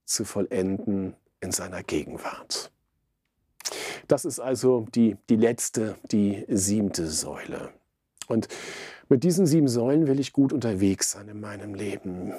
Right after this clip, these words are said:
Ich will gucken, wie ich in jeweiligen Bereichen Gott hineinnehmen kann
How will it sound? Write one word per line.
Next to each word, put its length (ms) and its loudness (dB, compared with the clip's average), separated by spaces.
Ich 300 -2
will 360 4
gucken, 520 2
wie 200 6
ich 280 -4
in 220 2
jeweiligen 680 4
Bereichen 600 2
Gott 200 2
hineinnehmen 760 0
kann 420 0